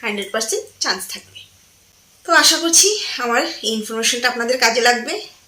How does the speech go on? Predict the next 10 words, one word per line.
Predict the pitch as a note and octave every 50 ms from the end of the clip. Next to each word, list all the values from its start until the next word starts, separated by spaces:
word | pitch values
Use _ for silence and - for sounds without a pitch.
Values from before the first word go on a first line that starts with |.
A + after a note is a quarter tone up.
| _ _ _ _ _ _ _ _ _ - - - _ _ _ -
আর | A3 G3+ F#3+ G#3+
যদি | G#3 G#3 B3 A#3 B3+
কাজে | A3+ A3+ A3+ A3+ A3
লাগে, | A3 G#3+ F#4+ G#4+ - - - _ _ _ - G3+
অবশ্যই | F#3+ G#3 G3+ - - C#4 C#4 A#3+
আমাকে | A3 G#3+ - A3 -
কমেন্ট | G#3 G3 F#3+ G3 -
করে | A3+ C#4 F4 - A#3
জানাতে | G3 F#3+ F#3+ - D#4 F#4+ F#4 -
ভুলবেন | B3 G#3 G3 G3+